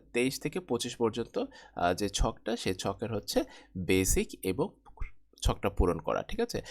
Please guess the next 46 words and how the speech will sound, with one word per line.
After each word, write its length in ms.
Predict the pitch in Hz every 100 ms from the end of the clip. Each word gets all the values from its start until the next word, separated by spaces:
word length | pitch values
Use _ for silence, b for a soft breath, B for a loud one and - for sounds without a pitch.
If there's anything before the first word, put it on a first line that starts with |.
| B -
তো 60 | 165
এখানে 300 | 160 196 160
আমাদের 240 | 165 160
যেটা 200 | 151 143
মাথায় 300 | 113 113 156
রাখতে 240 | 151 151
হবে 160 | 160 180
সেটা 180 | 143 139
হচ্ছে 220 | 127 -
আমাদের 220 | 120 120
বইতে 260 | 110 107 120
এগুলা 300 | 110 110 113
উল্লেখ 360 | 85 113 120 139
করা 200 | - 127
হচ্ছে 380 | 156 156 156 -
না 100 | 165
কেন, 200 | 151 104
আহ, 120 | 90 B B B 107 107 95 -
এই 180 | 131
যে, 180 | 131 139 - _
এই 240 | 175 208 190
যে 120 | 160
ব্যাপারটা, 480 | 104 95 85 - -
হ্যাঁ, 180 | 165 147
এই 180 | - 131
ব্যাপারগুলোর 440 | 123 151 156 156
সাথে 200 | 156 151
একটু 160 | 143 143
পরিচয় 340 | 98 90 82
হবা, 220 | - -
হ্যাঁ, 180 | 151 277 B B B B
এই 120 | 92
ব্যাপারগুলোর 440 | 90 - 101 101 92
সাথে 200 | 98 95
একটা 140 | 107
পরিচয় 340 | 95 92 90
হবে। 160 | 90 -
এটার 160 | - 240
একটা 200 | - -
আদর্শ 340 | 123 123 147
মান 320 | 127 110 113
ছিল 220 | 120 123
দুই, 200 | 113 - - B B
ওই 160 | - 92
দুইয়ের 320 | 90 120 147
উপরে 340 | 143 165 233